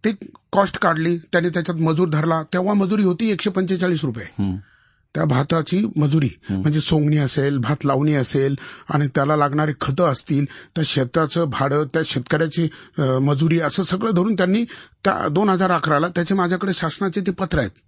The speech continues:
Speaker 1: त्या कृषी संशोधन केंद्राचे. आणि आज तोच भाव आहे दोन हजार रुपये भाताला, क्विंटलला. आणि मला सांगा,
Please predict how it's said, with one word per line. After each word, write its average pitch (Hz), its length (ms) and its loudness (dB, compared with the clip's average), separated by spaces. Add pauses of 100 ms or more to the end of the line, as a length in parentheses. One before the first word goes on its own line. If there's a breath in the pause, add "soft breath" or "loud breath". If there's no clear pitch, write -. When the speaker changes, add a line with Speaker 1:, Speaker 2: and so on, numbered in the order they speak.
Speaker 1:
त्या 156 80 0
कृषी 156 300 -6
संशोधन 147 400 -2
केंद्राचे. 127 440 0 (500)
आणि 180 240 2 (160)
आज 175 220 4 (560)
तोच 175 200 2
भाव 156 220 2
आहे 151 100 -4 (460)
दोन 156 200 4
हजार 139 220 2
रुपये 127 240 -4 (400)
भाताला, 120 400 0 (580)
क्विंटलला. 160 460 2 (380)
आणि 170 460 4 (340)
मला 170 160 2
सांगा, 147 360 0